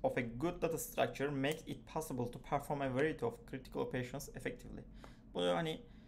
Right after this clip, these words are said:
bir kere daha söyleyeyim. E, biz bir programda bir iş yaptıracağız.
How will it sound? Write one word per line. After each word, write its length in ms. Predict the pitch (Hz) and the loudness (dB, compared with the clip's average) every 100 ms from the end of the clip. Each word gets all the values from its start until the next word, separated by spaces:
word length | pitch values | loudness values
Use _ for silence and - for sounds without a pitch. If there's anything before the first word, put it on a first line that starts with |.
| - - - | -18 -16 -4
bir 160 | 175 165 | 0 4
kere 160 | 165 139 | 6 8
daha 140 | 135 | 8
söyleyeyim. 400 | - 117 135 208 - - - - - 247 | 6 0 0 -4 -8 -16 -16 -16 -12 -6
E, 380 | 123 117 113 117 - - - - | -2 2 2 0 -4 -14 -16 -10
biz 340 | 127 143 160 - - - - - - | -4 -2 -2 -6 -12 -12 -12 -10 2
bir 260 | 156 160 | 4 4
programda 600 | - 160 135 135 143 165 | 6 8 10 10 8 4
bir 100 | 156 | 4
iş 320 | - - - | 0 0 8
yaptıracağız. 720 | 135 - - 127 127 151 - | 8 8 2 4 6 6 4